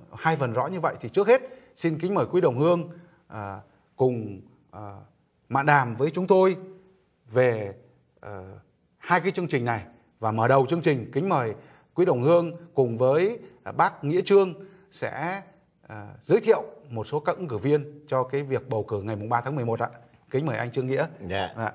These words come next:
Speaker 2: Kính chào anh David và kính chào quý đồng hương đang theo dõi chương trình V A T V hôm nay của chúng tôi. Như quý vị đã biết, vào ngày ba tháng mười một sắp tới, chúng ta có cuộc bầu cử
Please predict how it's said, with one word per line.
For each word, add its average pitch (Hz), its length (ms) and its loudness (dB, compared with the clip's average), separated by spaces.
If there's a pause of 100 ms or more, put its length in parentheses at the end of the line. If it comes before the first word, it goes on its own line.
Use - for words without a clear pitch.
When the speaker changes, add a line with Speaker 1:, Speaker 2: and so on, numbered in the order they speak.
Speaker 2:
Kính 127 160 -6
chào 101 200 -2
anh 101 160 -6
David 120 320 0 (180)
và 92 240 0 (180)
kính 139 240 -6
chào 92 360 0
quý 127 180 -2
đồng 98 220 -6
hương 113 420 -4 (760)
đang 110 260 -2
theo 117 160 -2
dõi 98 360 -2
chương 113 180 -4
trình 92 280 -4
V 87 60 -4
A 110 260 0
T - 20 -2 (180)
V - 20 0 (680)
hôm 113 280 -4
nay 107 260 -2
của 101 80 -2
chúng 120 220 -4
tôi. 101 300 -2 (920)
Như 143 160 -2
quý 185 200 4
vị 110 180 0
đã 123 140 4
biết, 180 320 4 (360)
vào 107 320 2
ngày 104 300 -2
ba 135 340 2
tháng 165 240 -6
mười 120 140 -2
một 90 380 -4
sắp 151 240 -8
tới, 165 440 0 (140)
chúng 151 160 -4
ta 139 200 0
có 156 400 -4
cuộc 92 260 -6
bầu 98 300 -2
cử 107 440 -2